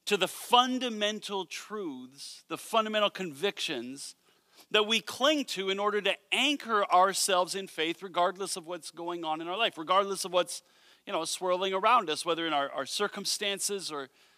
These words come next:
swirling, uh, internally in the battles that we're fighting inside or, or in our relationships, dynamics that are going kind of wonky in the way that we're relating to people, or whatever it is that's, that's going on around you. What we've been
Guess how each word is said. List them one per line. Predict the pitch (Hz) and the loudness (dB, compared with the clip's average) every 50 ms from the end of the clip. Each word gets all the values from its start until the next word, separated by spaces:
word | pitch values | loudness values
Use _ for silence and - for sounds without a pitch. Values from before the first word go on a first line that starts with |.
| _ _ - | _ _ -8
swirling, | - - - 190 202 196 190 185 170 170 165 165 - - | -8 0 2 4 4 6 6 6 6 4 2 2 2 4
uh, | 151 147 143 135 | 6 6 6 6
internally | 156 165 170 - - - - 214 240 247 247 240 233 240 247 247 226 | 4 2 2 2 -2 -4 4 4 6 6 6 4 2 0 2 2 2
in | 208 180 | 2 0
the | 165 | -2
battles | 151 143 180 185 202 208 214 202 170 151 | -2 0 4 6 6 6 6 2 2 0
that | 208 196 | -2 -2
we're | 180 185 | -2 -4
fighting | 160 - - 208 196 202 202 190 202 196 190 175 - _ _ _ _ _ _ _ _ _ _ _ _ | -4 -2 0 2 2 2 2 0 -2 -4 -4 -10 -14 _ _ _ _ _ _ _ _ _ _ _ _
inside | - 190 208 196 - - 220 196 202 208 214 185 | -2 0 0 2 2 4 6 6 6 6 4 2
or, | 175 156 156 156 | 2 0 0 0
or | 143 160 160 156 156 151 151 - | 2 2 2 4 4 2 0 2
in | 165 170 170 | 2 4 6
our | 160 160 | 6 4
relationships, | 160 151 165 160 185 208 226 214 - - 240 233 208 - - 220 214 214 185 - | 4 2 2 4 4 4 4 4 2 -2 -2 -2 -2 -2 0 2 0 0 0 -2
dynamics | - 196 180 175 185 190 196 196 170 - - | -2 0 0 2 0 0 0 -2 -4 -4 -4
that | 190 180 | -4 -2
are | 180 170 | -2 -4
going | 160 151 180 180 180 170 165 | -4 -4 -4 -2 -2 -4 -6
kind | - 175 180 | -6 -6 -6
of | 170 156 | -6 -6
wonky | 151 160 165 180 185 180 - 185 185 | -4 -2 -2 0 -2 -2 -6 -8 -8
in | 175 160 | -6 -6
the | 160 156 | -4 -4
way | 160 170 | -6 -6
that | 165 165 | -6 -8
we're | 151 147 | -8 -8
relating | 156 151 160 175 170 175 165 | -6 -6 -6 -6 -6 -10 -12
to | - 165 | -14 -18
people, | - - 175 175 - 175 170 | -14 -12 -12 -10 -6 -6 -4
or | 170 | 0
whatever | 170 190 208 240 254 240 269 311 | 2 2 6 6 6 6 6 2
it | 302 285 | 2 6
is | 302 285 214 - - | 4 4 4 4 0
that's, | 185 185 170 - - - - - - - - _ _ _ | -2 -2 -2 -2 -6 -8 -8 -16 -20 -20 -20 _ _ _
that's | 180 190 185 - - | 0 2 2 2 -4
going | 156 151 208 214 220 233 240 226 220 | 0 4 6 6 8 6 6 6 8
on | 208 208 202 | 8 8 8
around | 208 196 185 185 196 208 220 208 170 | 6 6 6 8 8 8 6 4 0
you. | 165 160 165 | -2 -2 -2
What | 160 160 170 190 185 | -2 0 0 0 0
we've | 185 202 190 151 | 0 -4 -4 -2
been | 160 196 196 190 170 | -2 -4 -2 -4 -8